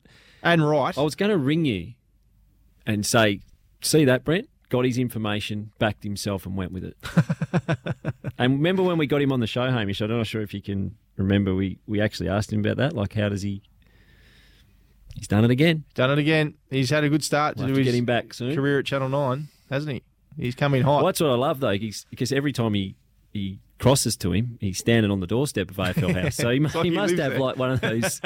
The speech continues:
Speaker 1: <laughs>
Speaker 2: he must have the cup up against the window or something, I reckon.
Speaker 1: Exactly.
Speaker 2: <laughs>
Speaker 1: Hey, lots to talk about with the, uh, A F L bid and the stadium and the election. We spoke to Sammy about this earlier, but the, the Labor Party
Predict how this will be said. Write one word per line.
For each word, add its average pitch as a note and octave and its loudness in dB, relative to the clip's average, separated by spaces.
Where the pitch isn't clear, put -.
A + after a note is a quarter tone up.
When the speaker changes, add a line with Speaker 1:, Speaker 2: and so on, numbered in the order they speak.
Speaker 1:
<laughs> - -8
Speaker 2:
he D#3+ -6
must D3+ -2
have D3+ -2
the A#2 -2
cup D3 -2
up C3 -2
against A2+ 0
the A#2 0
window D3 0
or G#2 0
something, F#2 -8
I - -6
reckon. F#2+ -4
Speaker 1:
Exactly. C#3 0
Speaker 2:
<laughs> - -10
Speaker 1:
Hey, F3 2
lots G3+ 0
to G3 -6
talk F#3 0
about E3 0
with D3 0
the, C#3 4
uh, A#2+ -2
A C3+ 4
F B2+ -2
L C3 2
bid C3 4
and A#2 -2
the G#2+ -6
stadium B2+ 2
and B2 0
the A#2 -2
election. C#3 -2
We C#3+ 0
spoke C#3+ 2
to C3+ 0
Sammy C3+ 2
about B2+ 2
this B2+ -2
earlier, C#3 2
but D#3+ -2
the, D3+ 2
the C#3+ 0
Labor D#3 0
Party C#3+ 0